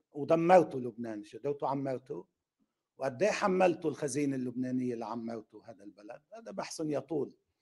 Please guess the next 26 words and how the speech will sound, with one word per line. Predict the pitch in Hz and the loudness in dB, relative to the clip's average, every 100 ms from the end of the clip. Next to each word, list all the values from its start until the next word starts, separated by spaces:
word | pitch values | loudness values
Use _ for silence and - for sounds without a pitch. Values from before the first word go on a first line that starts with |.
| _ - - - 208 | _ -20 -20 0 4
لكن | 208 247 | 6 8
بيطلع | 277 277 262 | 8 12 12
واحد | 254 247 - 214 214 | 12 12 12 4 4
إنه | 208 196 | -2 2
إيه، | 254 277 220 | 4 4 4
إسرائيل | - 190 190 | 0 2 2
تعمل | 190 226 262 - | 4 4 4 0
حرب | - 240 208 | -4 -4 -4
وتجتاح | - - - 226 208 | -12 -16 6 6 6
جنوب | 233 233 220 | 4 6 6
الليطاني | 220 214 202 226 220 220 | 4 4 0 -6 -4 -6
وتدمر | 208 135 190 247 226 165 | -6 6 8 10 8 0
حزب | 226 226 | -10 -10
الله، | 214 226 214 | -12 -10 -10
وهو | 202 131 131 107 | -8 -6 -6 -8
حرية | - - 120 123 117 - | -10 -8 -6 -6 -8 -2
رأي | 147 208 190 190 | 2 4 4 2
وبيكتب | 151 123 143 _ 170 | 0 -4 -6 _ -4
وبيطلع | 170 123 123 131 | -4 -10 -4 -2
على | 127 | -2
التلفزيون | - 127 120 120 170 220 214 - _ | -4 -12 -10 2 4 4 2 -16 _
وممنوع | 160 165 214 | 0 2 0
حدا | 185 208 208 | -2 0 2
يحكي | 202 - 220 | 0 -2 0
معه، | 240 240 214 | 2 2 2
ها، | 233 240 - | 0 -2 -8